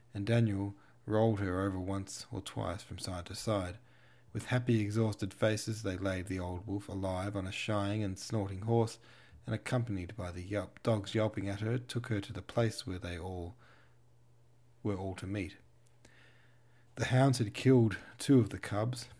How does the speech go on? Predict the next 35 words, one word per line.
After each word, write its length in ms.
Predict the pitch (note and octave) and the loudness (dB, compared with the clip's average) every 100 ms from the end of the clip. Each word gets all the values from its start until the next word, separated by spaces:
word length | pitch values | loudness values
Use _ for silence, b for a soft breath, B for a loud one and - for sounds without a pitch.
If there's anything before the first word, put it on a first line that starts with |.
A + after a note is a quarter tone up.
| - C3 | -12 -8
and 120 | F2+ | -6
the 60 | |
borzois 760 | F#2+ G#2+ G2+ G2 G2 G#2+ G#2 - - | -2 0 0 -2 0 0 -2 -8 -16
three. 440 | - - A2 F2 - b b b - | -6 0 0 0 -10 b b b -10
The 100 | G#2+ | 2
huntsmen 400 | A#2+ B2 - G2+ | 4 2 0 -4
assembled 520 | F2+ - G2+ F#2+ F2+ | -4 -4 -2 -4 -6
with 140 | F#2+ - | -10 -6
their 160 | F#2 | -6
booty 500 | F#2+ G#2 G#2+ C3+ D#3 | -4 -4 -2 -4 -4
and 160 | F#2 F#2 | -6 -6
their 160 | F#2 | -6
stories, 560 | G2 - A2 G#2+ A#2+ A2+ | -8 -2 0 2 2 0
and 100 | G2 | -2
all 200 | G2+ G2+ | -2 -2
came 340 | - G#2 G#2 | -2 -2 -2
to 140 | G2+ G2 | -4 -6
look 180 | G#2+ - | -6 -6
at 60 | |
the 80 | F#2+ | -6
wolf, 340 | G2 A2+ - | -2 -2 -2
which, 220 | F#2+ - - B B B - | -10 -10 -16 B B B -10
with 160 | A2+ - | -8 -6
her 120 | F#2 | -8
broad-browed 800 | - G#2+ G2 - - F#2+ F#2 G#2 | 0 2 2 -2 -2 -2 -2 -2
head 380 | A#2 G#2+ G2+ G#2+ | 2 2 0 -6
hanging 340 | G#2 F#2+ F#2 | -4 -4 -4
down, 360 | G2 F2+ A#2 A#2+ - B B B B | -4 -2 -2 -4 -12 B B B B
and 140 | G#2 | -8
the 40 | F2+ | -4
bitten 340 | A2 - F2+ | -6 -6 -10
stick 580 | - - - A#2+ A#2+ - | -10 -12 -4 -4 -4 -12
between 320 | - - F#2+ | -14 -6 -6
her 80 | F#2 | -6
jaws, 420 | G2 A2+ G#2+ G2+ | -4 0 0 0